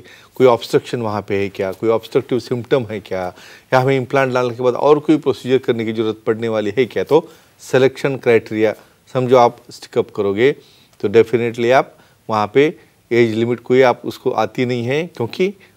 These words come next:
उसमें इन्फ्लेटेबल, डिफ्लेटेबल, रिजिड, सेमी रिजिड ऐसा इम्प्लांट चेंज करके जो भी आपकी सेक्सुअल एक्टिविटी की एज है वो एज में आप definitely इम्प्लांट कर सकते हैं।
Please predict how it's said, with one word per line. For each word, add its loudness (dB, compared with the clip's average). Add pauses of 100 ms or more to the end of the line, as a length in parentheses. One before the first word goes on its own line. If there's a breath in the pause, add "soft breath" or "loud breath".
(100)
उसमें -4
इन्फ्लेटेबल, 0 (500 soft breath)
डिफ्लेटेबल, 0 (460 loud breath)
रिजिड, 2 (280)
सेमी 2
रिजिड 0 (320 loud breath)
ऐसा -2
इम्प्लांट -6
चेंज -10
करके -2 (380 loud breath)
जो 4
भी 2
आपकी -2
सेक्सुअल -6
एक्टिविटी 0
की 4
एज 6
है 0 (380 soft breath)
वो 10
एज 2
में -6
आप -4
definitely -4
इम्प्लांट -10
कर 4
सकते -10
हैं। -20